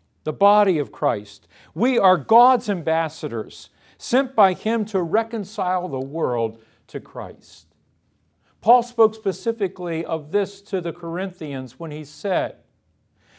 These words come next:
that we will no longer look at anyone from a human point of view, because if anyone is in Christ, he is a new creation. The old is gone, the new has come.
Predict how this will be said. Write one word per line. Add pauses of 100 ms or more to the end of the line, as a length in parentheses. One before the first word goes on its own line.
(120)
that
we
will
no
longer
look
at
anyone
from
a (140)
human
point
of
view,
because
if
anyone
is
in
Christ, (240)
he
is
a
new
creation.
The
old
is
gone,
the
new
has
come.